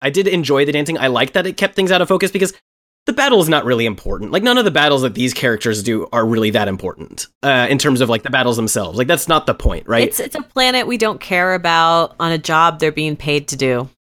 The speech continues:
Speaker 1: Right, exactly. So it's much more about how the characters are connecting. So when it does start paying attention to things is when, you know, you get to the point where it's like, "Okay, this thing is basically in,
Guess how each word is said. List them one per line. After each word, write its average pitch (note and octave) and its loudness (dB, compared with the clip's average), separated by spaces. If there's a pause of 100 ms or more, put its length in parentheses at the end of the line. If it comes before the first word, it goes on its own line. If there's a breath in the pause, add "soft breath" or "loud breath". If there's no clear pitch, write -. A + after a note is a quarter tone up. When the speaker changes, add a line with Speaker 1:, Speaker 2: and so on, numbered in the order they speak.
(200)
Speaker 1:
Right, C3 2
exactly. A#2 0 (240 loud breath)
So F3 4
it's E3+ 0
much F#3 0
more A#3 4
about D3+ 2 (340)
how D#3 2
the D3 0
characters C3+ 0
are A2 -6
connecting. C3+ -2
So D3 2
when C#3+ 2
it B2 -4
does G#3+ 0
start D3+ 0
paying C3+ 0
attention A#2 -4
to A#2 -6
things G#2+ -4
is A#2+ -2
when, A#2 2 (440 soft breath)
you C3 4
know, C3 6
you C3 4
get C#3 0
to C3+ -2
the B2+ -4
point C3 0
where B2 0
it's A#2 -2
like, A#2+ -2
"Okay, C3+ 0
this B2 -2
thing C3+ 0
is B2 -2
basically B2+ 0
in, C3 0